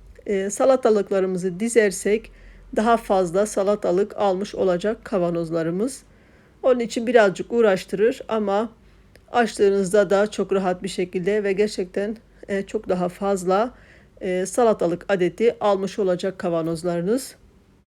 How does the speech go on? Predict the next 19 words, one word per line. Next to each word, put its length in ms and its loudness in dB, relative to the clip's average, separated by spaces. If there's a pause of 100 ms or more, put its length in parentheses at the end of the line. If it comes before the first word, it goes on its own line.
(240)
Boş 300 -2
kalan 360 0
yerlerimizi 720 0
de 200 0
salatalıklarımızı 1000 -4
yerleştirerek 1000 -2 (1700)
kavanozumuzu 1040 0
dolduruyoruz. 840 0 (380)
Görüyorsunuz. 840 -6 (120)
Bu 60 -10
şekilde 600 -4 (840)
hazır. 500 -2
Hemen 220 -4
üzerine 400 0
yine 240 -2
bir 140 -2
iki 240 -12
tane 560 -4 (180)
sarımsak 540 -4